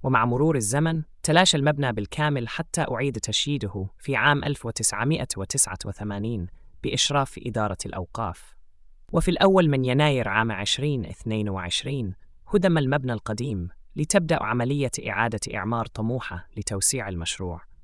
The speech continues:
تم تصحيح اتجاه القبلة بنسبة انحراف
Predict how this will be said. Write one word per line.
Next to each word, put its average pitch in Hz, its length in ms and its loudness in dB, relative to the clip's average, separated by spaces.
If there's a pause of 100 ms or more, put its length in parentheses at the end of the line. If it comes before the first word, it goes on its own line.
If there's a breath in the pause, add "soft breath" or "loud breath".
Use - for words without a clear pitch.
(480)
تم 175 200 4
تصحيح 147 420 0
اتجاه 127 340 -2
القبلة 113 480 -4 (260)
بنسبة 156 360 4 (160)
انحراف 123 640 0